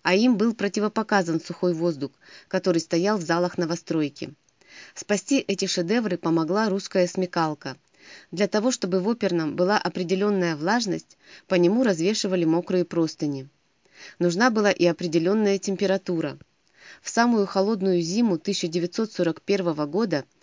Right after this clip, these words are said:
первый секретарь обкома партии Михаил Кулагин подписал бумагу о выделении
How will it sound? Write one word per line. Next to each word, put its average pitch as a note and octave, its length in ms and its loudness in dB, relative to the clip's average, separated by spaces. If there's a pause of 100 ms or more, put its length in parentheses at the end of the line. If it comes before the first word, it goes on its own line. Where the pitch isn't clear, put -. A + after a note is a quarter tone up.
(320)
первый G#3+ 280 0
секретарь F#3+ 500 0
обкома F3 520 -2
партии F3 460 -2
Михаил E3+ 400 0
Кулагин F3 500 -2
подписал G3+ 580 -4
бумагу E3+ 560 -2 (400)
о D#3+ 120 -2
выделении F3 640 4